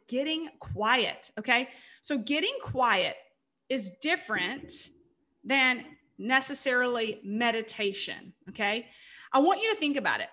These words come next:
Studies actually show that creative thinking happens best when your mind is at rest or even better, lightly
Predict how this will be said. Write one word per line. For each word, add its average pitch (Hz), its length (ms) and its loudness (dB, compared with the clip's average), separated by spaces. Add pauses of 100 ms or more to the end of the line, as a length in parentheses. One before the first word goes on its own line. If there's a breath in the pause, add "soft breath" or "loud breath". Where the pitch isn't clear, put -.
(220)
Studies 440 640 4
actually 311 480 0
show 196 600 4
that - 240 -2
creative 269 600 0
thinking 254 400 -2
happens 220 420 -4 (180)
best 269 600 4 (400 soft breath)
when 285 160 2
your 285 120 2
mind 277 720 0
is 247 160 -4
at 202 260 -2
rest 247 560 2
or 233 200 -2
even 302 340 -2
better, 233 460 2 (260 soft breath)
lightly 262 840 0